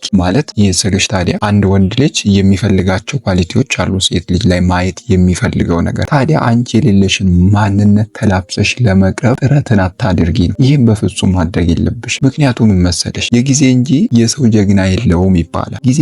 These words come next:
በሄደ ቁጥር በውስጥሽ ያለው ማንነትሽ እየተገለጠ እየወጣ በሚመጣበት ሰዓት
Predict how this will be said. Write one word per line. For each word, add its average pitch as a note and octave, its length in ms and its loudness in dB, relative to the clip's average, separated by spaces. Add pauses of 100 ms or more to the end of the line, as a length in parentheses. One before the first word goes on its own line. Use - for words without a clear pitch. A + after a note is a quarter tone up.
በሄደ F#2+ 400 0
ቁጥር G2 320 -4
በውስጥሽ A#2+ 440 0
ያለው F2+ 340 -2
ማንነትሽ F#2+ 680 2
እየተገለጠ A2+ 720 0 (240)
እየወጣ G#2 540 2 (160)
በሚመጣበት F#2+ 1000 0
ሰዓት F#2 380 -4